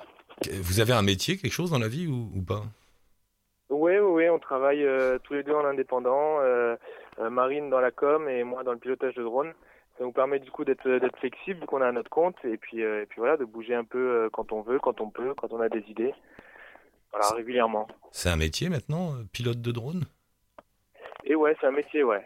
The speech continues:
Speaker 2: Ouais, ouais, il y a,
Speaker 1: Ah ouais ?
Speaker 2: il y a, il y a plein de, plein d'activités possibles, euh, pas que de l'audiovisuel, euh, contrairement à ce qu'on pense.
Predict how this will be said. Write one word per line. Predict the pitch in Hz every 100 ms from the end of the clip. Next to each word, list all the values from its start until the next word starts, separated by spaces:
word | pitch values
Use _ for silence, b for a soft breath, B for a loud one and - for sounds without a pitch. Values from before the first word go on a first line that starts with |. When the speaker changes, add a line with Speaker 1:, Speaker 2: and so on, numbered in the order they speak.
| -
Speaker 2:
Ouais, | 131
ouais, | 127 127
il | 127
y |
a, | 117
Speaker 1:
Ah | 110 110
ouais ? | 113
Speaker 2:
il | 113
y |
a, | 110 110
il |
y | 110
a |
plein | - 151
de, | 151 147 143 139 135 131 127
plein | - 160
d'activités | 156 - 151 151
possibles, | 143 135 - 147 139
euh, | 123 117 113 -
pas | 139
que | - 165
de |
l'audiovisuel, | 151 135 139 135 127 139 139
euh, | 120
contrairement | 123 117 120 117
à |
ce | 113
qu'on | 120
pense. | 110